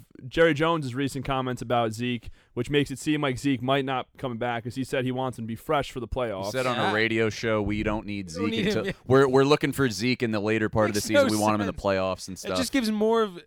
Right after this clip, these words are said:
Speaker 3: more. It just gives leverage over to Zeke.
Speaker 1: It's a
Speaker 3: What?
Speaker 1: big no, no. What, it
Speaker 3: Yes,
Speaker 1: takes
Speaker 3: it
Speaker 1: the leverage
Speaker 3: does.
Speaker 1: away from Zeke.
Speaker 3: No, it gives leverage to
Speaker 1: Why?
Speaker 3: Zeke. Why? Because Jerry Jones is saying that we're gonna want him in the playoffs. So therefore, Zeke could
Speaker 1: Yeah,
Speaker 3: just
Speaker 1: but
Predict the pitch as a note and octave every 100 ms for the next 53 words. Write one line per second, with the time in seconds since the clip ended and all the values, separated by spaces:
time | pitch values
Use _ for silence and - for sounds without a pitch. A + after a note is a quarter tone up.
0 | _ - C#3 F3 G#3 C#3+ F3+ F3+ A3 A3+
1 | F#3 C#3 F3+ F3 C#3 D#3 D3 G#2+ F#2+ F3
2 | C#3 D#3+ C3 E3 D3 C3+ D3 A2+ G2+ A2
3 | G2 G2+ E3 G#3+ E3 E3+ E3 D#3 C3+ E3+
4 | B2+ A#2 G2 F#2+ - _ _ _ _ G#2
5 | G#2 C3 D3 B2 A2 D3+ D#3 B2+ - -
6 | D#3 B2+ C#3+ A#2 A2 A2 - _ _ -
7 | G2+ D#3+ G3 - F3 D3+ _ _ _ _
8 | _ - - C3+ F3+ E3 F#3+ F3+ D3 -
9 | F3 F3+ D3+ B2+ C3+ C3 D#3+ C#3 A#2+ C#3
10 | D3+ C#3 C3 B2 A#2+ E3 F#3+ - _ -
11 | _ _ _ _ _ _ - D#3+ E3 C3
12 | A#2 E3+ D#3+ F#3+ E3+ D3+